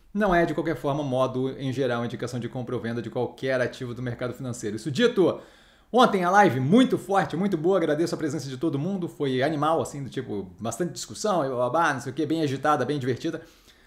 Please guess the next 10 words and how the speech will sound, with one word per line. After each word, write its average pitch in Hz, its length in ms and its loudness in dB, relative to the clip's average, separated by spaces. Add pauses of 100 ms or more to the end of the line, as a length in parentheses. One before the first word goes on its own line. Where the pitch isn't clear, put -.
(160)
Tá, 135 360 4
o 202 120 6
fechamento 202 680 4
de 131 100 -2
ontem 131 520 0 (200)
negativo 190 800 6
pro 147 140 -2
portfólio, 180 560 2
volume 160 260 2
baixo, 151 560 2